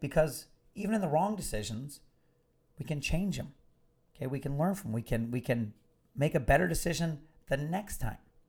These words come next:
Even wrong decisions can end up right.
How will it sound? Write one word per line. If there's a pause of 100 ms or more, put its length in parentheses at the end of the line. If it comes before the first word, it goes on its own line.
(1200)
Even
wrong
decisions
can
end
up
right.